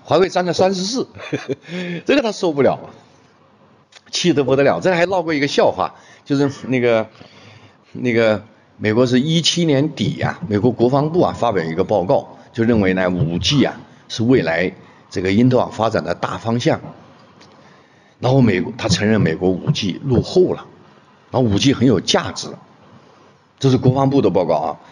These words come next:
美国人自己犯的错误，大家应该知道，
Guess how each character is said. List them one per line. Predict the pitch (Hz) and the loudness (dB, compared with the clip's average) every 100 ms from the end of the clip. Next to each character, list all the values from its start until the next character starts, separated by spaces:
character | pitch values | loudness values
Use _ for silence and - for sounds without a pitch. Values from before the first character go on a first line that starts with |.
| - _ _ | -20 _ _
美 | 127 131 | 2 4
国 | 180 | 4
人 | 175 | 2
自 | 202 | 0
己 | 190 | -2
犯 | 190 131 | -2 -2
的 | 98 | -2
错 | 95 160 | 0 2
误， | 107 - - - - - - - - _ - | 2 0 -12 -20 -20 -20 -20 -20 -20 _ -4
大 | 151 | 0
家 | 156 | 2
应 | 156 | 2
该 | 156 | 0
知 | 110 | 2
道， | 143 95 71 - | 0 0 -2 -12